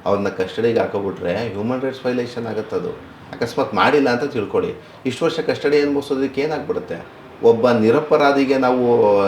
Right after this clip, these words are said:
ನಿರಂತರವಾಗಿ ಜೈಲಲ್ಲಿ ಶಿಕ್ಷೆ ಕೊಟ್ಟು ಮೋಸ ಮಾಡ್ದಂಗೆ ಆಗಲ್ವಾ ಕಾನೂನಿಗೆ? ಆ ಥರ ಮಾಡೋದಕ್ಕೆ ಪ್ರಾವಿಷನ್ಸ್ ಇಲ್ಲ. ಅಂದ್ರೆ ನಾವು ಹೇಳುವಂಥದ್ದು ಏನು ಗೊತ್ತಾ, ಕಾನೂನು ಎಲ್ಲ ರೂಪುರೇಷೆಗಳನ್ನು ಅಬ್ಸರ್ವ್ ಮಾಡುತ್ತೆ. ಅವನ್ನ ಇಟ್ಕೋಬೋದಾ, ಇಟ್ಕೋಬಾರ್ದಾ, ಅಕಸ್ಮಾತ್ ಅವ್ರಿಗೆ ಬೇಲ್ ಕೊಡ್ಬೋದಾ, ಕೊಡ್ಬಾರ್ದಾ, ಇವೆಲ್ಲ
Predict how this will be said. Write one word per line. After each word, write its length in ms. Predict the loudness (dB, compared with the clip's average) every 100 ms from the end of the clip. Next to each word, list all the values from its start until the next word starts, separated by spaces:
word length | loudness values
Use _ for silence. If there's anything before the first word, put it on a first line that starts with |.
| 0 -4 -10 0
ನಿರಂತರವಾಗಿ 680 | 2 2 2 4 4 4 2
ಜೈಲಲ್ಲಿ 360 | 2 2 0
ಶಿಕ್ಷೆ 220 | -4 -6
ಕೊಟ್ಟು 340 | -4 -4 0 0
ಮೋಸ 260 | 0 -2
ಮಾಡ್ದಂಗೆ 380 | -2 -2 -2 -2
ಆಗಲ್ವಾ 260 | -2 -2 -4
ಕಾನೂನಿಗೆ? 480 | -4 -4 -4 -4 0
ಆ 180 | 2
ಥರ 180 | 2 0
ಮಾಡೋದಕ್ಕೆ 400 | 0 0 0 -2
ಪ್ರಾವಿಷನ್ಸ್ 500 | 0 0 0 -2 -4
ಇಲ್ಲ. 140 | -6 -8 -12 -20 -20 -14 -8
ಅಂದ್ರೆ 300 | -2 0 2
ನಾವು 260 | 2 2
ಹೇಳುವಂಥದ್ದು 500 | 4 2 0 -2 -4
ಏನು 120 | -4
ಗೊತ್ತಾ, 200 | -6 -6
ಕಾನೂನು 560 | -8 -8 -6 -4 -2 -4
ಎಲ್ಲ 500 | -6 -8 -10 -8 -4 4 4
ರೂಪುರೇಷೆಗಳನ್ನು 880 | 4 0 0 0 0 -2 0 0 -4
ಅಬ್ಸರ್ವ್ 320 | -4 -4 -2
ಮಾಡುತ್ತೆ. 600 | -4 -6 -8 -16 -18 -20 -12
ಅವನ್ನ 180 | -6 -4
ಇಟ್ಕೋಬೋದಾ, 680 | -4 -6 -4 -4 -4 -4 -6
ಇಟ್ಕೋಬಾರ್ದಾ, 960 | -8 -10 -6 -6 -4 -4 -4 -8 -10 -14 -20 -14 -8
ಅಕಸ್ಮಾತ್ 460 | -8 -6 -8 -6
ಅವ್ರಿಗೆ 260 | -6 -4 -6
ಬೇಲ್ 280 | -4 -6 -6
ಕೊಡ್ಬೋದಾ, 540 | -4 -4 -4 -6 -6
ಕೊಡ್ಬಾರ್ದಾ, 520 | -8 -8 -6 -6 -4
ಇವೆಲ್ಲ 380 | -4 -4 -2